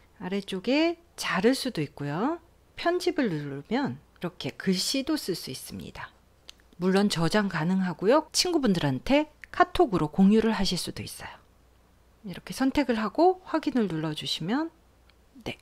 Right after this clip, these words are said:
이렇게 캡처를 하고 잘라서 글씨를 써놓은 캡처 화면이 전송이 된 것을 보실 수가 있죠. 이것도 쉽습니다. 아래쪽으로 화면을 쭉 끌어내리시고 톱니바퀴 들어가시고요. 유용한 기능 터치하시고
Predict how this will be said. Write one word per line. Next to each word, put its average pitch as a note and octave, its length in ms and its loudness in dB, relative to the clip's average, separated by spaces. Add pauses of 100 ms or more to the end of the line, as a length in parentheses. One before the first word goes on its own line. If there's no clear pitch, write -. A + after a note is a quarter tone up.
(100)
이렇게 E3 580 -2 (140)
캡처를 C#4+ 480 4
하고 C4+ 580 4
잘라서 F#3 680 4
글씨를 G3 500 0
써놓은 C#4 500 2 (100)
캡처 - 320 0
화면이 F#3+ 640 2
전송이 F#3+ 460 2
된 D3 180 -4
것을 A#3 380 0
보실 D3+ 240 -4
수가 - 240 -8
있죠. F3 360 -2 (320)
이것도 A#3+ 300 2
쉽습니다. C#4 880 0 (160)
아래쪽으로 G3+ 600 0
화면을 A#3 680 2
쭉 C4 220 -6
끌어내리시고 C#4+ 840 2 (340)
톱니바퀴 D#4+ 540 2
들어가시고요. E3 720 0 (320)
유용한 B3+ 640 6
기능 D#3+ 400 0 (400)
터치하시고 B3 880 -2